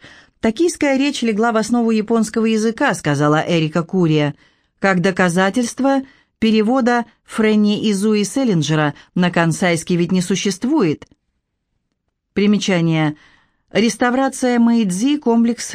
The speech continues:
политических, военных и социально-экономических реформ в Японии тысяча восемьсот шестьдесят восьмого,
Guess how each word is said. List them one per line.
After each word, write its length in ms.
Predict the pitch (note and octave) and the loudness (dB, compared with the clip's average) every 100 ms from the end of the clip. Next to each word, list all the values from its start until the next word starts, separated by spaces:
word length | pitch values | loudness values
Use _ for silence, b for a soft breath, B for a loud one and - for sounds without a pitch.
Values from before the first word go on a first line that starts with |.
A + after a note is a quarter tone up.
| F#3+ | -4
политических, 720 | G3+ G3 F#3 A3+ A3+ G#3+ F#3 | 0 0 0 -2 -2 -4 -2
военных 480 | F3+ F3+ G#3+ G3+ - | 0 0 0 0 -2
и 60 | |
социально-экономических 1200 | E3+ E3+ - G3 F#3+ F3+ F3+ F3+ F#3 F3+ - F3 F3 | -6 -6 -2 0 0 0 -2 0 -2 -4 -6 -6 -2
реформ 400 | E3 G#3 F#3+ F3+ | -2 0 0 0
в 40 | |
Японии 640 | F3+ F3+ C4 A#3 D#3+ D3 b b b - | 0 -2 0 2 2 0 b b b -6
тысяча 360 | G#3+ G#3 - G3 | -4 -4 -4 -2
восемьсот 420 | G3 G3 G#3+ G#3 | 0 -2 -2 -4
шестьдесят 420 | F3+ F3 G3 F#3+ | -4 -2 -2 -2
восьмого, 520 | F3 F3 A3+ A#3 A3+ | -2 0 0 0 -2